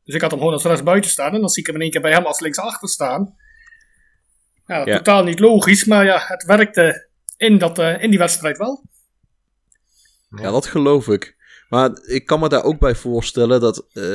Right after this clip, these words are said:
Speaker 2: zeg maar, zeker als jij bijvoorbeeld met een inverted wingback speelt, waarvan we weten dat de computer die jongens niet oppakt als ze met de bal gaan rennen,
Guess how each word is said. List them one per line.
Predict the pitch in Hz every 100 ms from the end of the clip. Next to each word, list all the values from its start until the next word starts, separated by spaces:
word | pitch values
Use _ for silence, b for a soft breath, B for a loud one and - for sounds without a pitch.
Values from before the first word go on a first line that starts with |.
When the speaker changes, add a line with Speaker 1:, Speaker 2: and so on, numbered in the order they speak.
| 101 101 92
Speaker 2:
zeg | - 120
maar, | 120
zeker | 127 131
als | 123
jij | 135
bijvoorbeeld | 117 117 117 120
met | 113
een | 120
inverted | 113 127 120 120
wingback | 107 120 131 113 104
speelt, | - 104 95 110
waarvan | 110 104 107
we | 104
weten | 107 104 117
dat | 117 104
de |
computer | - 107 117 107 117
die | 107
jongens | 107 110 104
niet | - 104
oppakt | 131 - 101 -
als | 101
ze | 110
met | 101 95
de |
bal | 95 107 117
gaan | 107
rennen, | 92 87 90